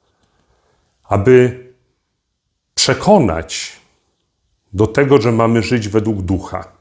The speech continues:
a nie według litery prawa. Że Bóg posyła Jezusa po to, by pokazał nam nową relację, opartą na łasce, na miłości, na miłosierdziu, na przebaczeniu.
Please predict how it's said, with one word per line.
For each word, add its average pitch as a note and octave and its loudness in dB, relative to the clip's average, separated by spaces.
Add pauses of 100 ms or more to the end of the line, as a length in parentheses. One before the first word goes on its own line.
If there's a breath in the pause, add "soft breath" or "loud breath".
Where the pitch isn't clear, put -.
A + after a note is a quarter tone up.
(1120)
a G#2+ -2
nie A2 4
według G2 0
litery F#2+ -4
prawa. E2+ -10 (1300)
Że G2+ 2
Bóg C#3+ 0 (120)
posyła C#3 2
Jezusa G#2+ 0
po C3+ 0
to, F#3+ -6 (180)
by F#2+ -8
pokazał D3 0
nam B2+ 0
nową C#3 2
relację, E2+ -2 (880)
opartą G#2+ -2
na G#2+ 2
łasce, G2 -2
na F#2 -2
miłości, G#2+ -2
na G2 -4
miłosierdziu, G2+ -2
na F2+ -2
przebaczeniu. F2+ -8